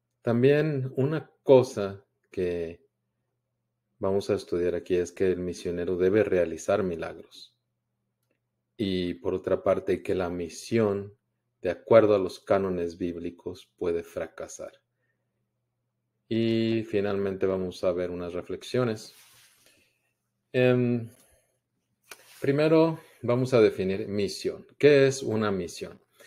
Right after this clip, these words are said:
Estamos buscando un sentido amplio de este término. Una misión es una asignación, en este caso, para proclamar el reino de Dios, con el objetivo de que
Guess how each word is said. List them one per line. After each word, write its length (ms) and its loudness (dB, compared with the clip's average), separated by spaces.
Estamos 320 4
buscando 840 4
un 540 0
sentido 800 -4
amplio 460 -2
de 80 -4
este 180 -8
término. 640 -8
Una 200 0
misión 360 2
es 120 -4
una 200 0
asignación, 880 -4
en 140 -4
este 240 -8
caso, 360 -6
para 300 0
proclamar 440 -4
el 100 -4
reino 340 2
de 100 -2
Dios, 440 -4
con 180 -4
el 140 0
objetivo 520 0
de 220 -2
que 380 -2